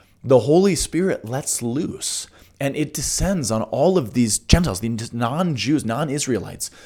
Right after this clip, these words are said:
who are gathered in this place, and they literally experience another Pentecost event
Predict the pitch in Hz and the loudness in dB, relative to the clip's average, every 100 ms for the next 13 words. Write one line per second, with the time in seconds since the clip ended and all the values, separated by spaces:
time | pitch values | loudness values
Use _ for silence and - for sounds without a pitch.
0 | - - 123 113 120 143 165 131 113 - | -20 -8 -6 -2 -2 0 0 -2 -4 -6
1 | - 156 143 - 127 117 135 185 226 160 | -2 -2 0 -2 0 0 0 -2 0 2
2 | 123 - - 156 180 135 117 - - - | 0 -2 -6 -4 -2 -2 -2 -6 -10 -20
3 | - 131 127 143 135 - 160 - 160 90 | -8 -4 0 0 -2 -4 -6 -2 -2 -2
4 | 87 - 90 98 - | -8 -10 -10 -12 -14